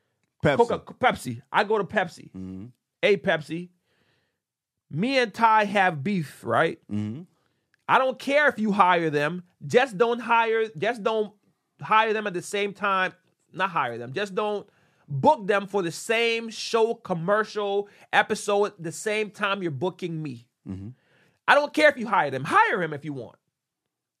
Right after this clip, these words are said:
Speaker 2: Just don't book them at the same time. So book me in January for a commercial, book Ty in March.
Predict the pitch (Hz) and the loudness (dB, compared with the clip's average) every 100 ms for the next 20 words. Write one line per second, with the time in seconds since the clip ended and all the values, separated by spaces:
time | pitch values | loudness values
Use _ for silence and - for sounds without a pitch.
0 | _ 127 254 240 156 247 226 135 127 233 | _ 0 0 2 2 2 0 0 4 4
1 | 165 202 208 175 156 - 185 180 196 175 | 4 0 2 0 -4 -6 -6 -2 2 2
2 | 123 113 _ - 190 143 240 233 269 262 | 2 -4 _ -4 -2 2 0 0 -4 -4
3 | 208 156 220 254 247 247 247 233 226 214 | -2 2 4 4 2 2 2 0 0 0
4 | 220 240 240 240 240 233 _ _ - 143 | 0 2 2 2 0 -2 _ _ 2 4
5 | 247 - _ - 226 233 202 180 196 190 | 4 2 _ 2 4 4 2 0 2 2
6 | 117 - | 2 -6